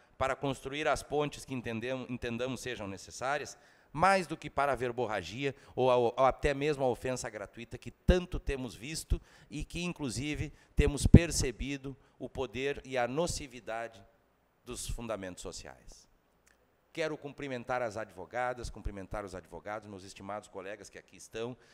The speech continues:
e peço a vênia de suas senhorias para fazê-lo na pessoa de Sua Excelência, o Procurador da Casa. O Procurador da, do Poder Legislativo,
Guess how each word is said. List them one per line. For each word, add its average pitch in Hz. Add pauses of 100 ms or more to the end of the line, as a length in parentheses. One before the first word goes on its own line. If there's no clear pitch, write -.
e 131
peço 156
a 139
vênia 156
de 120
suas 110
senhorias 110
para 127
fazê-lo 131
na 131
pessoa 151 (320)
de 147
Sua 165
Excelência, 143
o -
Procurador 143
da 147
Casa. 135 (640)
O -
Procurador 208
da, 147
do 131
Poder 143
Legislativo, 120